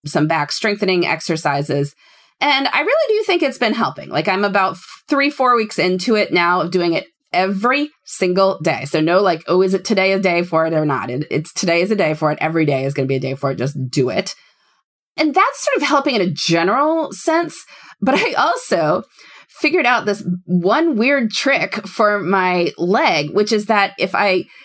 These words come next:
touch my toes, so I guess it's sort of like an inversion kind of thing, like, bend over and touch my toes, I think it's nerve pain. It takes the pressure off my lower spine. And if I hold it for, like, thirty seconds or so,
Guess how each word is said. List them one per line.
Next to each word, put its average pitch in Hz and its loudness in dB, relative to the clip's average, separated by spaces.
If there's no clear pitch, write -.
touch - -2
my 320 4
toes, 180 0
so 220 2
I 190 2
guess 202 0
it's 214 -2
sort 262 0
of 226 0
like 185 0
an 180 2
inversion 170 2
kind 147 0
of 147 -2
thing, 104 -10
like, 147 -2
bend 165 0
over 240 0
and 254 0
touch 262 -2
my 254 0
toes, 156 0
I 208 2
think 381 2
it's - -4
nerve 175 0
pain. 392 2
It 214 -2
takes 226 -2
the 226 -2
pressure 214 -2
off 180 0
my 175 0
lower 165 2
spine. 143 0
And 180 2
if 180 -2
I 170 2
hold 220 4
it 170 0
for, - 2
like, 170 0
thirty 180 2
seconds 170 -2
or 151 2
so, 143 2